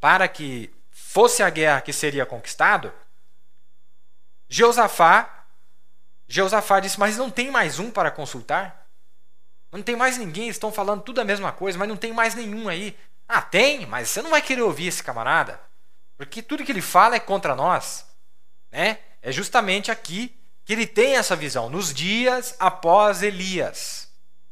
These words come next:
né? Ou um homem que surgiu debaixo, ou um grupinho que surgiu debaixo do ministério de Elias. Quando Israel, quando a força política estava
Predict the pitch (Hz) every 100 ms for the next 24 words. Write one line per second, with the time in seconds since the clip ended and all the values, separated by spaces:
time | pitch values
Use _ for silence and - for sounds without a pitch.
0 | - 127 185 208 - - - 139 190 262
1 | - - - - 208 202 220 240 254 240
2 | 208 - 233 202 147 208 247 254 160 175
3 | 143 165 214 - 247 247 - - - 165
4 | 214 196 214 - 208 226 269 285 294 -
5 | - - 165 233 170 180 214 185 160 185
6 | 196 214 196 196 170 - 165 170 170 190
7 | 175 139 - - - - - - - 170
8 | 214 262 269 277 277 - - - - -
9 | 156 214 202 196 190 147 - - - -
10 | - - - 165 185 175 - 214 214 -
11 | 226 208 226 - - 156 - - 185 214
12 | 202